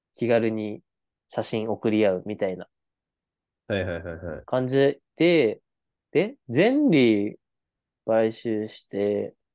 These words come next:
Speaker 1: ゼンリーの機能今ついてるよね、スナチャって。
Speaker 2: うんうん。
Speaker 1: で、なんか、ちょっとティ-、TikTokとかみたいな感じのショート動画見れる機能もついてて。っ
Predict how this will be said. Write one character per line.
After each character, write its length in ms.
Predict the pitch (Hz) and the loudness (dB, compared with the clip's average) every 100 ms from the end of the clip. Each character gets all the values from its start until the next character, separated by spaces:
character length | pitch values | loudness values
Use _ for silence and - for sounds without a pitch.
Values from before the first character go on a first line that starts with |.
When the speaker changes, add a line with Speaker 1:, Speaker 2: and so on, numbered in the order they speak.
| _ _ _ _ _ _ | _ _ _ _ _ _
Speaker 1:
ゼ 160 | 160 | 2
ン 120 | 202 165 | 2 4
リ 180 | 117 | 2
ー 20 | 104 | 0
の 80 | |
機 160 | 104 123 | -2 -2
能 180 | 107 95 | -2 -4
今 160 | 107 104 | -6 -8
つ 160 | - 117 | -2 -4
い 80 | |
て 100 | 101 | -2
る 100 | 92 | -8
よ 80 | 92 | -8
ね、 120 | 107 147 | -10 -14
ス 160 | - 104 | -14 -14
ナ 100 | 90 | -12
チ 100 | 90 | -14
ャ 40 | |
っ 60 | - - | -14 -20
て。 160 | - _ - | -20 _ -6
Speaker 2:
う 60 | 98 | -6
ん 120 | - | -6
う 100 | 90 | -14
ん。 180 | 87 - _ _ _ _ _ _ _ _ _ _ _ _ _ _ | -14 -16 _ _ _ _ _ _ _ _ _ _ _ _ _ _
Speaker 1:
で、 160 | - 151 | 0 2
な 120 | 147 | 2
ん 20 | |
か、 320 | 120 110 98 - _ _ _ _ _ _ _ | 4 2 2 -4 _ _ _ _ _ _ _
ち 100 | 135 | -10
ょ 20 | |
っ 20 | |
と 140 | - - | -8 -12
テ 260 | - 135 - _ _ | -6 -6 -6 _ _
ィ-、 140 | 120 - _ | -4 -4 _
TikTok 280 | - 139 127 _ - | -4 -4 -4 _ -8
と 100 | - | -6
か 140 | 110 104 | -4 -4
み 120 | 104 | -4
た 80 | 101 | -6
い 60 | |
な 100 | 98 | -8
感 220 | 95 98 101 | -8 -8 -8
じ 140 | 101 | -10
の 260 | 95 95 - _ _ _ | -10 -12 -14 _ _ _
シ 160 | _ - | _ -2
ョ 140 | 117 117 | -2 -2
ー 40 | |
ト 140 | - | -2
動 200 | 113 113 | 2 2
画 100 | 104 | 0
見 180 | 98 104 | -4 -2
れ 100 | 104 | -4
る 140 | 95 90 | -4 -8
機 160 | - | -10
能 140 | 98 92 | -8 -8
も 160 | 90 | -12
つ 140 | - 98 | -10 -10
い 80 | 90 | -8
て 160 | 90 | -16
て。 120 | - | -16
っ 60 | - | -18